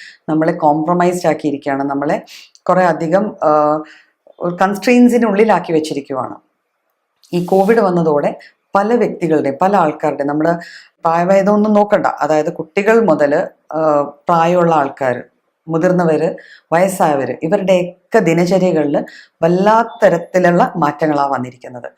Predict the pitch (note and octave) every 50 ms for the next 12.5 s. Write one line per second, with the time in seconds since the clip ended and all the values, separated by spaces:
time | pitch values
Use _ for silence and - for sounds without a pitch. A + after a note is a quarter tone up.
0 | - - - - - - - - G3+ A3 B3+ B3+ A#3 G3+ F3 F3+ F3+ - G#3+ G#3+
1 | A3 A3 G#3+ G3 - - E3+ E3+ - - - A3 G#3+ G3+ - - F3+ D#3 D3+ D#3+
2 | D#3+ F#3 F3 E3+ D3 C3+ C#3+ - - _ _ _ - D#3+ D#3+ D#3+ D#3+ D#3+ F3 G#3
3 | - E3 D3+ D3+ D#3 - F3 - - - D#3+ D#3 D#3 D#3+ F3 G#3 G3+ E3 D3 C#3
4 | - - E3+ E3 E3 - E3+ E3+ E3+ F3+ F#3 F#3 E3+ D3 C#3 C#3 C#3 D3 C#3+ D#3
5 | D3+ C#3 C3 C3 C3+ C3+ B2+ A#2+ A#2+ A#2+ B2 D#3+ - - - _ - - - -
6 | - - _ _ - D#3 D#3+ D#3+ D3+ C#3+ F#3+ F#3+ E3+ D3+ - - - D3+ - D3
7 | D3 D3+ C#3+ C3 B2+ B2 - C3 A#2+ B2 A#2+ A#2+ - - - _ _ - B3+ G3+
8 | G#3 G#3+ F#3+ - - - - A3 G#3+ - F3+ D3+ D3 D#3 D#3 - - A3 G#3+ F#3
9 | D#3+ D#3 D3+ D#3 F3+ F#3 E3 C#3 C#3+ D#3 - C#3+ C3+ C#3 C#3 D#3+ - - E3 C#3+
10 | C3+ B2+ C3 D3+ - - F3 D#3+ E3 F3 E3+ F3 F#3+ F#3+ G3+ G#3+ G#3 F3+ D#3 D#3
11 | E3 D#3+ - - - - E3 C#3+ C#3+ D3 F3+ F#3+ - E3+ D3+ - - - - D#3+
12 | C3 B2 C3+ C3+ C3+ C3+ B2+ A#2+ A#2+ A#2+